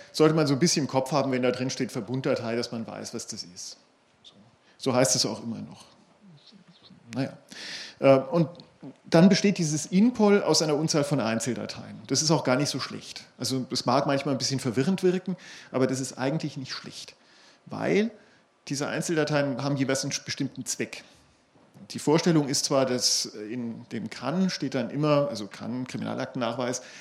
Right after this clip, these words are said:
das ist sozusagen der, der zentrale Index da drauf. Äh, da steht dann natürlich schon irgendwie die Person selber drin. Aber was dann zu einem bestimmten, zu einer bestimmten,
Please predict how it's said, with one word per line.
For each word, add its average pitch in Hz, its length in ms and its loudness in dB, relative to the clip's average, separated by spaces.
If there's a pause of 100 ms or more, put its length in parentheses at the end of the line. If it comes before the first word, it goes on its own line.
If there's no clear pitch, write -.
das 127 120 -4
ist - 20 -2
sozusagen 113 440 -2
der, 107 240 -4
der 107 180 -8
zentrale 107 380 -8
Index 170 360 0
da 147 100 2
drauf. 131 400 0 (560)
Äh, 123 120 -2
da 117 120 0
steht 123 240 -2
dann 120 120 2
natürlich 117 300 -2
schon 123 200 -2
irgendwie 110 320 -2
die 110 100 -4
Person 110 340 -2
selber 110 300 0
drin. 147 280 -2 (280)
Aber 127 260 0
was 139 200 -4
dann 143 300 2 (300)
zu - 140 0
einem 123 160 2
bestimmten, 139 640 2 (640)
zu - 140 -8
einer 120 100 -4
bestimmten, 131 640 -4